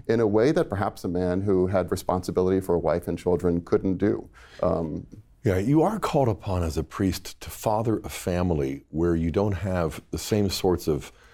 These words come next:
Speaker 2: natural bonds of affection that you would have with your own kids. I mean, it isn't as though we get to select our kids and their personality types beforehand,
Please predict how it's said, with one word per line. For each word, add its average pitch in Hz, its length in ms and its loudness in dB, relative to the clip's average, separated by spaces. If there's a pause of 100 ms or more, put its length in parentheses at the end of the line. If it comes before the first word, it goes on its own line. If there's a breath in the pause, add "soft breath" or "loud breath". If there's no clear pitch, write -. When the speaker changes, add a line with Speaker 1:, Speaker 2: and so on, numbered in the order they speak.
(300 soft breath)
Speaker 2:
natural 98 500 0
bonds 85 500 0
of 71 120 -4
affection 71 600 -6
that - 200 -12
you 80 60 -2
would 71 140 -2
have 76 240 -2
with 71 180 -6
your 76 140 -2
own 71 180 -4
kids. 71 400 -6
I 85 60 -2
mean, 87 180 -4 (380 loud breath)
it - 120 6
isn't 135 240 4
as 87 140 2
though 92 140 6
we 87 160 4
get 92 180 0
to 82 80 -4
select 90 400 -2
our 71 140 0
kids 87 360 0
and 78 80 0
their 80 80 2
personality 80 720 0
types 78 300 -4
beforehand, 82 720 -4